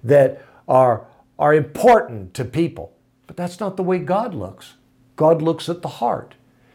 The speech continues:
God looks at that inward side.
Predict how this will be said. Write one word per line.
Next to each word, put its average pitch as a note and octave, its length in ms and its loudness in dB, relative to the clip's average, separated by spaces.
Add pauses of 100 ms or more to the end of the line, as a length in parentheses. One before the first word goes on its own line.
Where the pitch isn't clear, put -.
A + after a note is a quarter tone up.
(200)
God F3 260 4
looks F#3 260 2
at E3+ 140 -4
that F3+ 240 -2
inward F3+ 800 0 (260)
side. B2 840 0